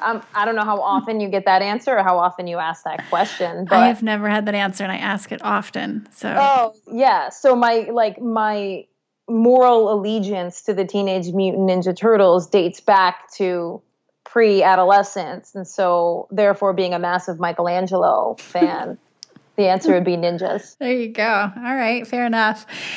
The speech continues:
Speaker 2: And what advice would you give to your younger self, especially in that age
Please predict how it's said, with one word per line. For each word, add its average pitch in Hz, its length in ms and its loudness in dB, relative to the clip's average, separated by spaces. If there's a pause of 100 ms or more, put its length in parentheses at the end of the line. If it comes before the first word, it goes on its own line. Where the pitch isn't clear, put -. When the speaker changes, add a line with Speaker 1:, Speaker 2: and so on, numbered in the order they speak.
(260)
Speaker 2:
And 254 400 -2
what 247 200 2
advice 233 800 -2 (160)
would 220 300 -4
you 214 40 -4
give 208 260 -4
to - 120 -4
your 202 80 -2
younger 196 340 -4
self, 185 720 -4 (280)
especially 302 580 -6
in 285 120 0
that 208 220 -2
age 196 720 -4